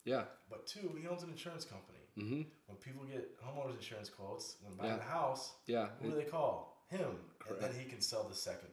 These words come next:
Speaker 2: quote, right? So, and we usually beat him out. And so he responded within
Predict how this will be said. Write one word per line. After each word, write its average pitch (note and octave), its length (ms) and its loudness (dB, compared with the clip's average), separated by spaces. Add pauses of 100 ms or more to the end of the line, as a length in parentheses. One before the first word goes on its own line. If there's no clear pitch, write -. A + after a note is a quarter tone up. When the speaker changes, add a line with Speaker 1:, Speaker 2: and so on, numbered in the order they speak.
Speaker 2:
quote, - 320 -8
right? A#2 240 -4
So, A2+ 380 0 (560)
and B2 120 -2
we C#3 60 -2
usually D3 320 0
beat C3+ 220 -4
him C3 100 0
out. - 280 -2 (1000)
And A2+ 380 -2 (480)
so G#2+ 400 0
he B2+ 160 -6
responded E2+ 480 -6
within E2+ 200 -14